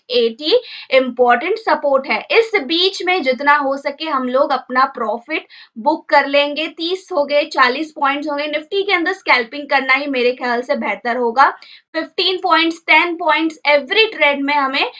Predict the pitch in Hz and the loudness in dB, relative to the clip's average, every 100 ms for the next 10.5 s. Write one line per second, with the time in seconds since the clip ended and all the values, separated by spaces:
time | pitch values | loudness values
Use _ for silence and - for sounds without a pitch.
0 | - - - 349 392 381 415 311 233 285 | -20 -18 -10 -8 0 2 2 0 0 4
1 | 269 285 311 320 339 294 262 311 302 311 | 4 4 0 0 0 -2 -4 -8 -8 -2
2 | 302 294 302 339 330 370 381 427 349 269 | 0 2 0 0 -2 -4 -2 -2 0 -2
3 | 262 302 311 320 294 302 - - 277 240 | -4 -8 -6 -6 -2 -4 -4 -2 2 2
4 | 226 320 320 240 247 240 254 269 302 254 | -2 -2 -2 -2 0 0 2 2 0 0
5 | 277 277 277 277 269 269 269 285 294 302 | -2 2 2 2 2 0 0 -4 2 2
6 | 381 - - _ 285 302 285 427 415 339 | 2 -8 -20 _ 4 4 4 0 0 -2
7 | 302 277 311 294 302 302 302 302 285 302 | -2 0 0 2 2 0 0 -2 0 0
8 | - 349 240 311 311 294 302 320 - 247 | -4 -8 -6 -6 -6 -2 -2 -2 0 0
9 | 247 277 277 311 311 320 254 254 269 254 | 2 2 2 -2 -6 -6 -4 -4 0 0
10 | 247 269 277 311 | 0 -4 -2 0